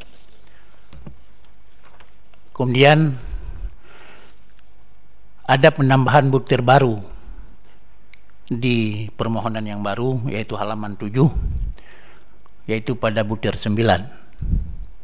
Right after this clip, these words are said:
Selanjutnya, butir sepuluh permohonan yang baru di halaman tujuh, sebelumnya adalah butir delapan.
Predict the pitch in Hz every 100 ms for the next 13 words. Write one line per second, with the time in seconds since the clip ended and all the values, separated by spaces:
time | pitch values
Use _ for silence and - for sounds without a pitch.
0 | - - - - - - - - - -
1 | - - 117 120 135 151 165 165 139 -
2 | 120 123 139 120 - 120 143 156 131 147
3 | - - - - - - - - - 120
4 | 120 113 123 120 107 107 104 107 113 143
5 | 143 - - - - - - 120 107 110
6 | 110 107 110 113 139 127 - - - -
7 | - - - 120 120 117 120 127 127 139
8 | 113 110 107 110 - - - - - -
9 | - - - - - 117 123 131 104 110
10 | 107 98